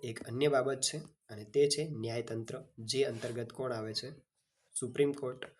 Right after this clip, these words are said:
તો સુપ્રીમ કોર્ટના ન્યાયાધીશ બનવા માટે શું લાયકાતો છે? બંધારણની અંદર શું જોગવાઈઓ છે? સુપ્રીમ કોર્ટનું કાર્ય શું છે? સુપ્રીમ કોર્ટને કેવા કેવા પાવર્સ આપેલા છે બંધારણે?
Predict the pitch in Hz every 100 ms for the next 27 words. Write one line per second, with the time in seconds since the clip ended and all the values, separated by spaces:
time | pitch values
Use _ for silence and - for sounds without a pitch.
0 | _ _ _ - 208 - - 131 156 156
1 | 131 131 123 131 160 - 120 117 107 127
2 | 165 - 110 110 113 113 113 - _ -
3 | 135 117 110 127 123 127 123 151 - -
4 | 113 113 135 151 151 139 139 139 120 110
5 | 113 117 117 131 156 _ _ _ _ _
6 | - 143 185 190 - 170 165 170 143 117
7 | 117 - 127 131 156 - _ - 110 135
8 | 127 127 123 139 127 113 110 - 107 110
9 | 110 117 117 - 107 120 135 139 139 110
10 | 107 113 120 120